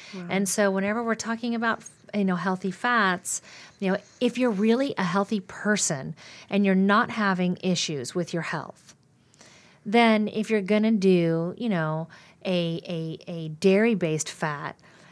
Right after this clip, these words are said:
Speaker 2: then, you know, go for, like, the Kerrygold butter or something that's a grass-fed butter or a, or a, or a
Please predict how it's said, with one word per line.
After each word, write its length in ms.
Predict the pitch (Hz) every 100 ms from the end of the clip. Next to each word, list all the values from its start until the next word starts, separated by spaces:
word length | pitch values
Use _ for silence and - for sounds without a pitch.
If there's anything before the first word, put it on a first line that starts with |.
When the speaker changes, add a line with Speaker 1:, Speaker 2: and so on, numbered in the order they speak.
| _
Speaker 2:
then, 280 | - 226 220
you 80 | 226
know, 100 | 226
go 320 | 180 208 254
for, 300 | 277 233 214
like, 200 | 190 185
the 80 | 185
Kerrygold 640 | - 185 175 165 170 165
butter 460 | 165 165 160 156 165
or 60 | 185
something 380 | 247 226 262
that's 180 | 240 226
a 40 | 202
grass-fed 800 | - 185 180 180 - - 175 165
butter 360 | 180 160 165 -
or 200 | 180 175
a, 120 | 165
or 260 | - 180 170
a, 140 | 160 -
or 260 | 175
a 80 | 165